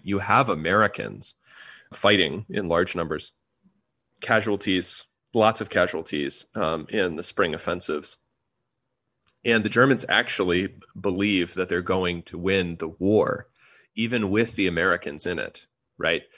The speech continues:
So <laughs> this is, this is something where their demobilization in, you know, the late autumn of nineteen eighteen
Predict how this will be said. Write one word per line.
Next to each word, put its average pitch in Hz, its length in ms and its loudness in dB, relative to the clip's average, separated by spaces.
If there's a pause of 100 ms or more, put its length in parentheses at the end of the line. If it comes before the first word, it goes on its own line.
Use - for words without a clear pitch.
(280)
So 107 500 4 (180)
<laughs> - 180 -20
this 113 240 -6
is, 127 340 2 (400)
this 127 180 0
is 139 140 4
something 95 640 0
where 87 580 2 (220)
their 107 320 4
demobilization 90 1200 0 (460)
in, 78 400 -4 (120)
you 98 100 -6
know, 82 120 -2
the 80 140 -6
late 87 360 -2
autumn 85 600 -2 (100)
of 69 580 -4
nineteen 80 300 -6
eighteen 95 480 -2